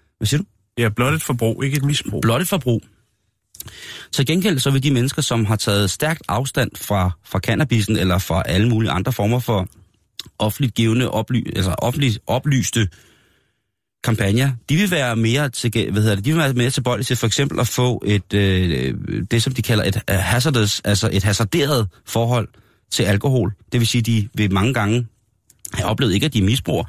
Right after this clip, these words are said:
Speaker 1: men de vil mange gange <clears throat> have oplevet, at, at de drikker sig fra sans og samling, for fulde gardiner, og
Speaker 2: Mm.
Speaker 1: de har blackouts og, og, og alt muligt. Kun via alkohol. Også at der for eksempel er sådan noget som voldsepisoder eller midlertidige,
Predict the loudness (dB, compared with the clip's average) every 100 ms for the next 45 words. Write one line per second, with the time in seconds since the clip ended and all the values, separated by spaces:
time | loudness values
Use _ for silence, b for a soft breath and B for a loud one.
0 | B B B B -2 0 2 2 0 0
1 | -4 -4 -2 0 0 0 -2 -2 0 -2
2 | 0 -2 -4 B B B B B -4 -2
3 | 0 0 0 0 0 0 0 0 0 2
4 | 2 2 0 -2 0 0 0 0 0 2
5 | 2 2 0 2 2 2 0 0 0 0
6 | -2 -2 -2 0 2 0 -2 -4 -2 -2
7 | -2 0 0 2 2 2 0 B B B
8 | B -2 0 2 0 0 0 0 0 0
9 | -2 -2 -2 0 -2 0 -2 0 -2 0
10 | -2 0 0 2 2 2 0 0 0 -2
11 | -2 -2 0 2 2 2 2 2 2 2
12 | 0 -2 0 0 2 2 2